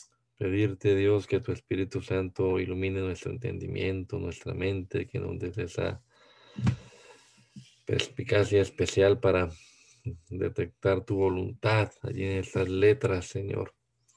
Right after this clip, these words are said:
entre sacar estos principios bíblicos que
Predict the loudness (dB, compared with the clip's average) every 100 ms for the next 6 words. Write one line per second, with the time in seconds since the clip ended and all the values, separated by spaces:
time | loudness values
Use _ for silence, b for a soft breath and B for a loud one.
0 | B B B B B B B _ -8 -6
1 | -6 -6 -4 -2 0 2 0 0 -2 -4
2 | -6 -6 -2 -2 0 -2 0 0 0 0
3 | -2 -2 -4 -6 -8 -4 -4 -4